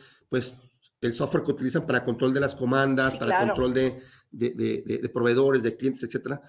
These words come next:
Speaker 1: eh, es todo un ecosistema que involucra a muchísimos actores, desde el proveedor, el, el, el productor, el proveedor, el, el transportista, hasta que llegue el pro-, el, el producto a, a,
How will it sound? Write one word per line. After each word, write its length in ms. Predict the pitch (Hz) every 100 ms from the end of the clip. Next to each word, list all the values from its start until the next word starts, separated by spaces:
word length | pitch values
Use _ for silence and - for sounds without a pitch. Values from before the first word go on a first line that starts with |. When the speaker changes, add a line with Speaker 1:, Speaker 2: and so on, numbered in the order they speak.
| - - - _ _ _
Speaker 1:
eh, 320 | - 123 131 - _
es 180 | 156 160
todo 160 | 196
un 80 | 202
ecosistema 880 | 214 196 175 165 - 165 160 - - _ _ _ _
que 120 | -
involucra 420 | 165 156 165 175 196
a 40 |
muchísimos 580 | 175 - - - 190 185
actores, 580 | 170 196 220 - - _ _ _ _ _ _
desde 220 | 120 123
el 100 | 120
proveedor, 800 | 127 127 123 131 143 160 170 165 - _ 104 -
el, 80 | 117 131 123 120
el, 180 | 123 123
el 100 | 127
productor, 560 | 143 143 143 165 175
el 140 | 175 170
proveedor, 480 | 139 135 165 175 175
el, 200 | 156 139
el 60 |
transportista, 840 | 131 127 151 131 175 170 - 165 165 - -
hasta 280 | - - 147
que 80 |
llegue 180 | 127 170
el 80 | 190
pro-, 220 | 113 -
el, 140 | - -
el 100 | -
producto 460 | 131 135 - 160
a, 200 | 139 113 - _ _ _
a, 560 | 117 117 117 123 92